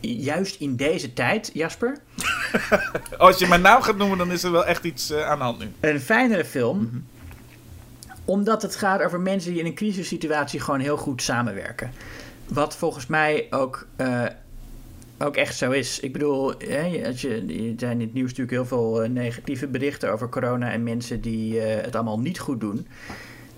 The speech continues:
Speaker 1: Maar, eh, ik vind dat we eigenlijk best wel, als je gewoon, als, als we, als we de hele situatie gewoon van afstand bekijken, zijn we best goed bezig met samenwerken.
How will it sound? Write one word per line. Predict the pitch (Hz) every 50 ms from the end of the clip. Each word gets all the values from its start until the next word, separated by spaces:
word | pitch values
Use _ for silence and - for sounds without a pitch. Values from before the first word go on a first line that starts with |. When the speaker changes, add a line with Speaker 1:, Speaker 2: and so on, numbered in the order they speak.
| - - -
Speaker 1:
Maar, | 165 165 180 175 175 170 165 151 - -
eh, | - - - - 80 - - -
ik | - -
vind | - - 277 233
dat | 175 143
we | 147
eigenlijk | 98 90 127 131 - 101
best | 143 143 131
wel, | 135 123 113 113 110 110 -
als | - 120 -
je | -
gewoon, | - - 151 135 139 143 143 143 - - - -
als, | - - - -
als | - - -
we, | - 139 143 117
als | - 131 127
we | 139 139 135
de | 131 139
hele | 143 151 156 151
situatie | - - 135 147 139 147 147 147 147 147 - - 147 131
gewoon | 123 - 131 131 127 127
van | 127 135 127
afstand | - 160 - - 147 131
bekijken, | 117 120 120 107 95 107 113 170
zijn | - - - 202
we | 202
best | 208 208 196 -
goed | - - 202 170
bezig | 175 180 185 202 202 185 -
met | - 143 127
samenwerken. | - - 113 104 95 92 92 82 71 - - - - -